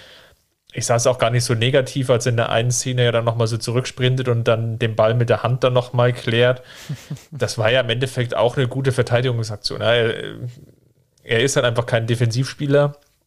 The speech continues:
Speaker 1: Ähm, und man kann jetzt nicht erwarten, dass er als, als Rechtsverteidiger dann jeden Zweikampf gewinnt. Und wenn er dann zu diesem taktischen Mittel greift, ist mir das jetzt lieber, als wenn er dem, den Gegenspieler da einfach dann durchlaufen lässt.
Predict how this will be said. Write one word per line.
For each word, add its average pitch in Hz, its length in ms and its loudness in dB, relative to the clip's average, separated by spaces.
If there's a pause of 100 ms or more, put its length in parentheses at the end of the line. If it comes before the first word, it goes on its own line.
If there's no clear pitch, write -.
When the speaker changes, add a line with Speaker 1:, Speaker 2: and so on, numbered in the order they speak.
(140)
Speaker 1:
Ähm, 113 680 2
und 113 400 -2
man 113 100 -4
kann 120 140 -2
jetzt 117 160 -2
nicht 123 100 2
erwarten, 113 360 2
dass 113 120 0
er 117 240 0
als, 110 220 -4
als - 200 -6
Rechtsverteidiger 117 720 0
dann 110 280 -2 (520)
jeden 127 320 -2
Zweikampf 123 500 -2
gewinnt. 123 340 -2
Und 110 120 0
wenn 113 80 0
er 110 80 2
dann 110 160 0
zu 120 100 -8
diesem 113 300 -6
taktischen 120 460 -4
Mittel 127 240 0
greift, 120 420 2 (360)
ist 113 160 -6
mir 123 80 4
das 113 140 2
jetzt 113 160 0
lieber, 123 500 2
als 110 540 0 (180)
wenn 113 120 0
er 113 80 2
dem, 110 280 -4
den 117 140 -2
Gegenspieler 117 500 0
da 110 120 2
einfach 104 220 -4
dann 110 140 -6
durchlaufen 110 500 -4
lässt. - 300 -14